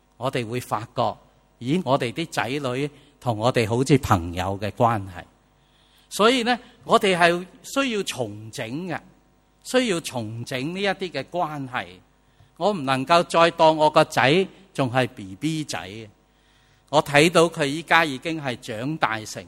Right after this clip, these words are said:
人，佢好有佢自己嘅主見。重整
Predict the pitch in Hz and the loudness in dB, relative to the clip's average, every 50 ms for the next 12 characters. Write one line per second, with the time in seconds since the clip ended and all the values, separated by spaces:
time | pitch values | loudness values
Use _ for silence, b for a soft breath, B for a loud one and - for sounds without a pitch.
0 | 87 85 95 85 80 _ _ _ _ _ _ _ _ _ _ - 139 131 127 131 | -16 -18 -18 -18 -18 _ _ _ _ _ _ _ _ _ _ -6 -6 -4 -4 -4
1 | 127 143 170 160 131 131 127 - 127 123 - - 110 101 - 117 113 120 131 131 | -4 0 2 2 2 2 0 -4 -10 -10 -10 -14 -18 -16 -14 -14 -12 -12 -10 -10
2 | 131 113 - - 104 101 104 120 131 _ - 127 101 92 87 85 _ _ _ b | -10 -12 -12 -16 -18 -18 -16 -16 -16 _ -14 -16 -16 -16 -20 -20 _ _ _ b
3 | b b b b b b b b b b b b b b - - 170 165 165 170 | b b b b b b b b b b b b b b -8 -2 0 0 0 0
4 | 170 175 - - 170 175 202 247 269 247 | -2 -2 2 4 4 4 4 2 0 -4